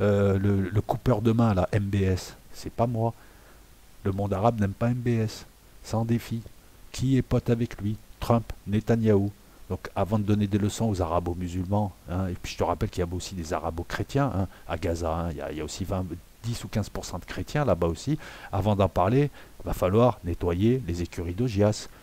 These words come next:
D'accord ? Donc, Netanyahou qui instrumentalise le terrorisme, qui détruit les pays arabes et qui tue des Européens et qui tue des gens dans le monde entier, lui c'est bien.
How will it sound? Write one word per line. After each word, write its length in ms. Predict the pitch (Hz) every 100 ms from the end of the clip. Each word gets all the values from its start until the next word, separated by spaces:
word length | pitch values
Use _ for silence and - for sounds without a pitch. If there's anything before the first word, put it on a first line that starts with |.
| -
D'accord ? 340 | 107 - 107 - - - -
Donc, 380 | 123 123 110 90 - - - - - 117
Netanyahou 840 | 135 151 139 135 135 135 139 120 - - - - -
qui 380 | - 139 131 -
instrumentalise 880 | 123 120 - 127 123 123 117 127 104
le 220 | 80 98 127
terrorisme, 640 | 127 117 117 117 113 - - - - -
qui 140 | - 101
détruit 320 | 113 - 117
les 120 | 104
pays 220 | - 101
arabes 380 | 92 92 104 90 - - -
et 80 | -
qui 220 | - 95 -
tue 200 | 127 107
des 140 | 104
Européens 680 | 92 87 101 - 101 104 98 -
et 80 | 135
qui 160 | - -
tue 180 | - 110
des 120 | 101
gens 160 | 101
dans 100 | 98
le 60 | 92
monde 200 | 92 90
entier, 420 | 92 - 131 165 - - -
lui 200 | 101 135
c'est 180 | 147 110
bien. 240 | 101 113